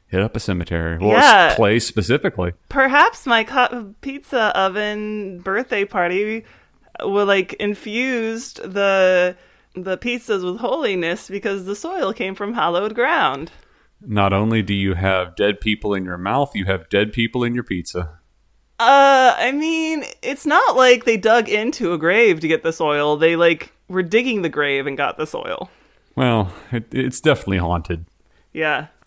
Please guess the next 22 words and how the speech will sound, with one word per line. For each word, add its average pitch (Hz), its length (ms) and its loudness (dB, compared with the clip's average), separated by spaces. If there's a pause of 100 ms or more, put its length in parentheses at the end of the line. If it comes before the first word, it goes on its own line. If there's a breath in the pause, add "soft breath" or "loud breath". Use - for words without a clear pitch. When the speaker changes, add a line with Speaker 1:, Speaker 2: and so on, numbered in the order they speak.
(100)
Speaker 2:
yeah. - 260 -10 (380 loud breath)
Oh, 226 320 8
Speaker 1:
<laughs> - 320 2
Speaker 2:
one 254 160 4
of 339 80 2
my 311 140 4
favorite, 233 600 6
like, 185 240 2
weird 190 960 0
graveyard 170 600 4
things, 165 440 -2
and 156 340 -4
the 160 140 -2
soil 175 500 2
displacement 156 720 -2
was 160 280 2
I 170 100 2
was 170 120 0
in 202 200 -2
New 185 120 -2
Mexico 175 600 0
once 147 460 -2